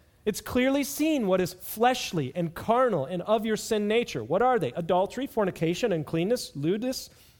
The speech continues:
idolatry, sorcery, sorcery, hatred, contentions, jealousies, outbursts of wrath, selfish ambitions, dissensions, heresies, envy, murders, dis-, drunkenness, revelries, and the like. It's all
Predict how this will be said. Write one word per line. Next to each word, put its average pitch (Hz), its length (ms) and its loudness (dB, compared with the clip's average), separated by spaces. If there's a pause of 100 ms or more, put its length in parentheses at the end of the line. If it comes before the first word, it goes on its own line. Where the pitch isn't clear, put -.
(120)
idolatry, 196 520 2
sorcery, 208 540 -4
sorcery, 214 480 -2
hatred, 180 460 -4
contentions, 190 560 -2
jealousies, 208 600 -2
outbursts 185 440 -2
of 131 160 -6
wrath, 220 200 0
selfish 285 460 -2
ambitions, 220 500 -2 (300)
dissensions, 240 560 0
heresies, 233 480 0
envy, 247 340 0
murders, 233 440 2
dis-, 170 160 -4
drunkenness, 214 560 -2
revelries, 214 400 0 (260)
and 262 240 0
the 254 80 0
like. 202 400 0 (1040)
It's - 160 -12
all 214 640 4